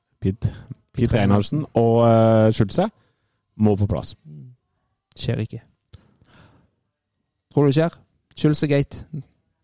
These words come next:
Speaker 1: Ja, altså, jeg, ja, altså, det, det, det er det eneste rette å gjøre her.
Speaker 2: Ja.
Speaker 1: Altså, vi kan ikke ha, altså, nå skal, nå skal ikke jeg bli helt Klaus Eftervåg her, men,
Speaker 2: Mm.
Speaker 1: men vi,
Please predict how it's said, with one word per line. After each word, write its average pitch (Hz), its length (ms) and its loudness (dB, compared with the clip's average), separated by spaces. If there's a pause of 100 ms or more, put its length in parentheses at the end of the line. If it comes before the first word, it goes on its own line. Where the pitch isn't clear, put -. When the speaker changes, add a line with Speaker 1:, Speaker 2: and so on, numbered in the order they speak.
(160)
Speaker 1:
Ja, 180 60 4
altså, 196 180 0
jeg, 160 260 2 (220)
ja, 151 160 4 (240)
altså, 151 160 -2
det, 156 120 0 (400)
det, 151 100 4 (440)
det 156 80 2
er 156 80 2
det 170 160 2
eneste 104 320 -2
rette 127 240 0
å 123 40 4
gjøre 104 220 2
her. 151 180 2
Speaker 2:
Ja. 120 140 -2
Speaker 1:
Altså, 143 200 2 (640)
vi 135 100 4
kan 127 140 0
ikke 143 140 0
ha, 127 160 2 (600)
altså, 113 200 0
nå 113 120 4
skal, 110 240 2
nå 107 80 2
skal 98 160 -4
ikke 127 120 0
jeg 110 40 2
bli 104 140 2
helt 95 240 -2
Klaus 98 220 0
Eftervåg 92 360 0
her, 113 200 0 (100)
men, 113 120 0
Speaker 2:
Mm. 113 120 -6 (100)
Speaker 1:
men 110 260 0
vi, 107 360 2